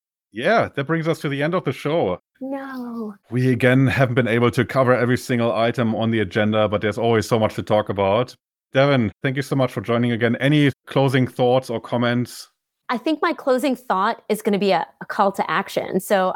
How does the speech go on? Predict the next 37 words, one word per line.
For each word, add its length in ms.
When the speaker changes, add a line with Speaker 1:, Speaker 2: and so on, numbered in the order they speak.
Speaker 2:
I 120
just 200
started 300
a 80
book 220
club 280
with 140
my 180
team 600
on 300
the 80
book 260
called 280
Make 220
It 140
Stick, 600
and 100
it's 140
about 480
building 360
better 500
learning 300
experiences 720
to 120
drive 380
knowledge 320
retention. 840
And 240
I'm 240
definitely 320
gonna 140
cover 320
that 220
possibly 460
in 80
next 280
month's 380